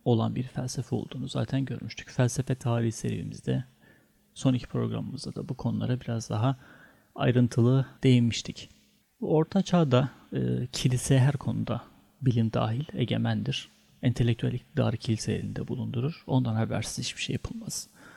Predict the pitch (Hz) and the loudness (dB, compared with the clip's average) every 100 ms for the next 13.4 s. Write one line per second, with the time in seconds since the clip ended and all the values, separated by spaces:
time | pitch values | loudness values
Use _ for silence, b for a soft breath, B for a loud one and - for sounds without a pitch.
0 | b b _ _ - 160 165 - - _ | b b _ _ 4 6 6 0 -8 _
1 | - 131 147 156 165 151 - 107 110 117 | 2 4 6 4 0 0 0 0 0 2
2 | 170 156 151 - 139 131 131 135 131 127 | 0 -2 -4 -4 -2 0 0 4 4 4
3 | 135 135 131 120 120 113 117 - - - | 2 2 2 2 2 2 0 0 -4 -8
4 | - - - - 131 120 131 131 - - | -8 -10 -12 2 6 6 4 -2 -6 -4
5 | 131 127 131 131 123 - 120 - - 127 | 0 0 -2 -2 -4 -2 -4 -4 -8 -4
6 | 123 123 120 - 104 110 117 131 123 120 | -2 -2 -4 -4 -8 -8 -4 -2 2 2
7 | 123 120 113 - 113 104 104 113 120 120 | 2 2 -2 0 -2 0 -4 -4 -4 -4
8 | 113 113 - - 117 143 - _ _ _ | -2 -4 -4 -2 -2 -4 -10 _ _ _
9 | - 127 120 - - - - _ _ _ | 0 0 0 -6 -8 -8 -10 _ _ _
10 | _ _ - 170 185 175 175 175 180 180 | _ _ 0 4 4 2 0 2 4 4
11 | - _ - 143 135 - 151 151 - 113 | 2 _ 0 2 2 0 -4 -4 0 2
12 | 113 - 131 - 131 123 131 120 131 127 | 2 0 -2 -2 0 2 2 4 4 4
13 | 113 113 107 | 2 0 -2